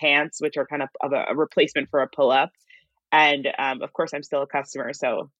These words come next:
I can be <laughs> a supporter from both an investor standpoint and a customer standpoint.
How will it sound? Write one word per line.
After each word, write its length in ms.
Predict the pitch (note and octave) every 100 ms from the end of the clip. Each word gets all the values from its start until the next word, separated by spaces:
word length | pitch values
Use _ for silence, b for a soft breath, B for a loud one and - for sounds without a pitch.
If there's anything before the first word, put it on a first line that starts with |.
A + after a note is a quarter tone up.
| -
I 120 | D3+
can 160 | D#3+ C#3+
be 160 | E3
<laughs> 240 | D#3+ A3+ D#4
a 180 | -
supporter 480 | B3+ A#3 G#3 F#3 F3+
from 160 | E3 D#3
both 200 | E3 E3
an 80 | E3
investor 420 | D#3 D#3 D#3 E3
standpoint 400 | D#3 D3+ D3+ C#3
and 160 | C3 D3+
a 60 |
customer 400 | C#3+ C3 - -
standpoint. 480 | - - - E2+